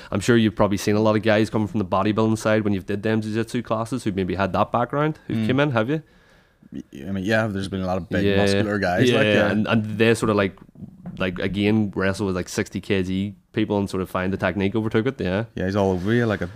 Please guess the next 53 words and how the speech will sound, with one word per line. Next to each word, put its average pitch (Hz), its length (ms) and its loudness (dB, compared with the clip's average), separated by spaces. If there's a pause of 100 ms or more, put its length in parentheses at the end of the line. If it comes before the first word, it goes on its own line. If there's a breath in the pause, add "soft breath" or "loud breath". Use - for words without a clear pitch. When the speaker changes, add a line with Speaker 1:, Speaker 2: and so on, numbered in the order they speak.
(120)
Speaker 2:
like 90 100 -6
a 90 60 -4
monkey, 95 320 -2
Speaker 1:
Yeah, 131 100 2
Speaker 2:
like. 107 80 4
Speaker 1:
yeah, 92 300 2
I'd 92 100 -2
say 95 220 0
so, 104 180 0
like, 107 160 2 (160)
I'd 90 140 -6
say 92 240 -4
so, 104 160 -4
man. 104 180 0
But 104 220 0 (340 loud breath)
that 147 160 2
sort 180 100 4
of 160 60 4
brings 120 220 4
us 110 80 0
on 110 140 4
to - 20 2
the 101 80 4
next 95 160 0
bit, 117 180 0
Colin. 120 240 4
Like, 107 140 4
obviously, 113 300 4
you 110 120 4
know, 107 220 4 (720)
where 131 160 4
you 127 180 6
are 113 80 6
today 104 320 2
and 107 80 4
everything 107 300 2
else 98 260 2
with 101 160 -2
the 92 80 -8
podcast, 104 720 0
the 98 80 -4
shows, 104 460 2
and, 98 260 0
you 98 80 0
know, 101 240 0 (140)
a 101 40 0
big 117 220 2
milestone 104 460 0
for 107 120 -6
you 113 200 2
was 110 200 2
in 104 120 2
January 120 500 2